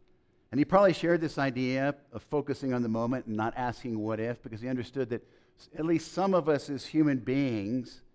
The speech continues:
get ourselves tied up into knots when we wonder, "What if?"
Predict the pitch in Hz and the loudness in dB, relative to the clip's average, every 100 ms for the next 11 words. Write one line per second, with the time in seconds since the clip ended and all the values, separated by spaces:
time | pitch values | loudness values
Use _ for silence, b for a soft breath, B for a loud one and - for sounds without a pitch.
0 | b b b b b 135 139 147 135 139 | b b b b b 0 2 2 2 2
1 | 135 139 123 - - 143 160 147 143 143 | 2 2 -2 -10 -6 -2 0 2 0 -2
2 | 135 135 147 180 110 - - - - - | 0 0 0 -2 -6 -14 -20 -20 -20 -20
3 | _ _ _ _ _ _ _ _ _ - | _ _ _ _ _ _ _ _ _ -6
4 | 110 117 120 104 117 110 107 139 | -4 -2 -2 -2 -2 -2 -4 -4